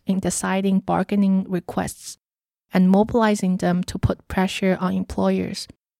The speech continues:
The A C F T U has already begun to campaign for enterprise elections. But most A C F T U reforms have not gone far enough to resolve its existential dilemma. Can it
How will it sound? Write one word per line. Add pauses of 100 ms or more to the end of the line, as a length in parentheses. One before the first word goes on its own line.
(400)
The
A
C
F
T
U
has
already
begun (140)
to
campaign
for
enterprise
elections. (1300)
But
most
A
C
F
T
U
reforms (340)
have
not
gone
far
enough (220)
to
resolve
its
existential
dilemma. (920)
Can
it